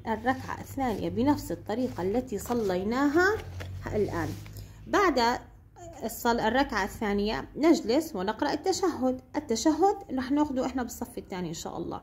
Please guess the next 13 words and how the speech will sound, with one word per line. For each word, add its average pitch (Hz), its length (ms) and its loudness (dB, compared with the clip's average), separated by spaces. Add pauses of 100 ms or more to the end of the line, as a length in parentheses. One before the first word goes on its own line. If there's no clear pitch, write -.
(720)
بعد 254 220 4
قراءة 311 380 2
التشهد 214 520 -6
والصلاة 311 340 0
الإبراهيمية 294 800 2 (360)
نقوم 320 540 2
بالتسليم. 226 760 -2 (260)
يكون 254 360 6
التسليم 220 520 -2
أول 208 320 0
شيء - 240 -4
عن 226 180 2
اليمين، 208 640 2